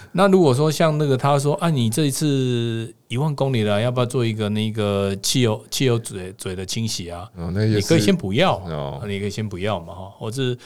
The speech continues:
Speaker 1: 有，要汽油精啊那种，就可以先不要啊。
Speaker 2: 那，那我们改问一下，做个收尾哈。这个，这三个它的用一句话来解释，我们知道B M W是皮笑肉不笑。
Speaker 1: 嗯。
Speaker 2: B M，B M W是这样，那宾士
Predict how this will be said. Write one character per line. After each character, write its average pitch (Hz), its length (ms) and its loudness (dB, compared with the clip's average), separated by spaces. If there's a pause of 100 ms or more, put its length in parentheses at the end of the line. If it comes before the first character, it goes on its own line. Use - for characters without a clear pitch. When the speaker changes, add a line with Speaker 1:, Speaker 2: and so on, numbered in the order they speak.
(220)
Speaker 1:
有， 101 180 -10 (140)
要 117 180 -4
汽 113 240 -6
油 104 160 0
精 104 320 -4
啊 95 160 -4
那 104 160 -4
种， 85 180 -8 (280)
就 - 120 -12
可 - 80 -2
以 147 60 0
先 127 160 -4
不 92 180 -8
要 110 240 0
啊。 90 220 -4
Speaker 2:
那， 123 80 4
那 160 140 4
我 120 60 2
们 107 120 -2
改 82 220 0
问 104 160 4
一 90 40 -2
下， 90 260 -2
做 - 200 -2
个 92 100 -2
收 - 200 -4
尾 69 120 -4
哈。 - 120 -10 (100)
这 95 180 2
个， - 80 -6 (520)
这 175 200 6
三 135 300 4
个 95 260 2 (320)
它 113 160 2
的 85 320 0 (360)
用 127 220 4
一 107 40 4
句 117 160 2
话 110 220 4
来 82 100 0
解 - 180 -6
释， - 220 -8
我 117 120 4
们 147 100 4
知 151 120 0
道 147 160 6 (300)
B 151 100 6
M 147 120 8
W 117 200 6
是 113 100 2
皮 95 300 0
笑 104 180 6
肉 101 140 4
不 - 100 -6
笑。 80 240 0 (400)
Speaker 1:
嗯。 95 220 -18 (160)
Speaker 2:
B 104 120 0
M，B - 600 -2
M 113 80 4
W 98 180 4
是 82 80 -8
这 80 80 -2
样， 67 140 -6 (140)
那 123 120 4
宾 131 300 4
士 120 320 2